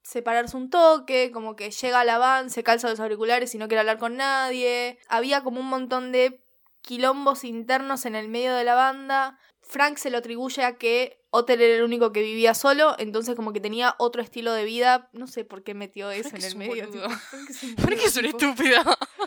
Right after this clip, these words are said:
Speaker 1: Dice, "Some personalities just can't see eye to eye on everything." De base como que vivían vidas diferentes.
Speaker 2: Va, para mí, y por lo que han dicho.
Speaker 1: Ujú.
Speaker 2: Era una cuestión de que estaban viendo el proyecto de formas distintas. El proyecto being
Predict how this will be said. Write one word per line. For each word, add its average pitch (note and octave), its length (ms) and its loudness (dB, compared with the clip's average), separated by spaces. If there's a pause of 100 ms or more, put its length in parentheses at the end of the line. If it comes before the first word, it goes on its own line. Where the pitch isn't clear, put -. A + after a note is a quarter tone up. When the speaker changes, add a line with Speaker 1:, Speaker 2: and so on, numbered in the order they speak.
(300)
Speaker 1:
Dice, B3+ 200 -4
"Some D4+ 240 2
personalities C#4+ 680 -4
just C4 220 -12
can't B3+ 240 2
see B3+ 320 -8
eye A3+ 180 0
to A#3 180 -6
eye G#3+ 200 -2 (180)
on G3+ 200 4
everything." F3 520 -2 (300)
De A3+ 320 0
base D4 340 2
como A3+ 240 0
que G3 320 -2 (120)
vivían A3+ 440 0
vidas G#3+ 240 0
diferentes. F#3+ 580 -12 (180)
Speaker 2:
Va, G3+ 100 4
para F3+ 180 -8
mí, F#3+ 180 -6
y G#3+ 100 -14
por G3+ 180 -6
lo F#3+ 120 -4
que A3 80 -2
han G#3+ 120 0
dicho. F#3+ 340 -8 (360)
Speaker 1:
Ujú. G#3 120 -20
Speaker 2:
Era C#4+ 160 4
una D#4+ 160 4
cuestión B3+ 400 -6
de C#4+ 160 -6
que G3 240 -6 (160)
estaban D4 460 2
viendo D#4 380 2
el D4+ 120 0
proyecto B3+ 560 -2
de A#3 80 0
formas A#3+ 320 0
distintas. G3 520 -8
El G3 120 -14
proyecto A#3 640 -2
being G#3 500 -2